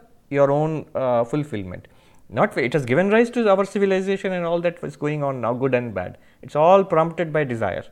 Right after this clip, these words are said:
There, Vedanta and Freud are the same. They say that the root of all of this is desire. Kama is there at the root of all of this.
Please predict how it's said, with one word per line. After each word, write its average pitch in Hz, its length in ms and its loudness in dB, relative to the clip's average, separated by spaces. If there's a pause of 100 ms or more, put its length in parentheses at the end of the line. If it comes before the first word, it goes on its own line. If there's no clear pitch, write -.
(440)
There, 156 540 6
Vedanta 170 520 0
and 175 220 -2
Freud 165 300 0
are 170 100 -2
the 165 120 -8
same. 156 300 -2 (580)
They 123 80 -6
say 151 160 -4
that 139 260 2
the 131 100 2
root 185 240 0
of 190 140 0
all 170 140 0
of 175 100 -6
this 180 180 -6
is 185 260 -6
desire. 135 340 -4
Kama 156 400 -2
is 147 160 -8
there 139 160 -4
at 131 100 -8
the 127 80 -10
root 131 200 -8
of 123 120 -8
all 120 160 -6
of - 140 -18
this. - 280 -20